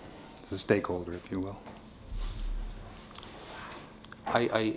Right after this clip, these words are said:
Speaker 2: I, I don't understand. The previous structure, I understand, or I think I do. Uh, the members appointed themselves.
Speaker 1: Yes, as directors.
Speaker 2: As directors. And they volunteered to resign.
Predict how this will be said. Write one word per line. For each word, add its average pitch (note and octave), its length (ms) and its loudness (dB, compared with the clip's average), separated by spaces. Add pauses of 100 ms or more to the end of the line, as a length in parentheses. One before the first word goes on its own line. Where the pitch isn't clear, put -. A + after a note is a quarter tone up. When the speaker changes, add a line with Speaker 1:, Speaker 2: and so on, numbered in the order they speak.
(100)
Speaker 2:
I, A2 80 6
I A2 40 8
don't C3 260 10
understand. G#2+ 500 4 (840)
The A#2+ 80 8
previous D#3 840 8 (120)
structure, - 680 8
I A#2+ 200 8
understand, G#2+ 600 2 (880)
or A#2 80 8
I - 20 8
think C#3 180 10
I A#2 80 8
do. - 240 2 (1040)
Uh, G#2+ 280 6
the A#2+ 120 4
members A#2 840 6 (240)
appointed C3 520 8
themselves. G2 960 2
Speaker 1:
Yes, G2 300 4
as F#2+ 160 -2
directors. - 460 0
Speaker 2:
As A#2+ 180 8
directors. - 680 4 (960)
And A#2 640 6 (640)
they A#2+ 240 12
volunteered B2 880 10
to - 80 2
resign. G#2+ 400 2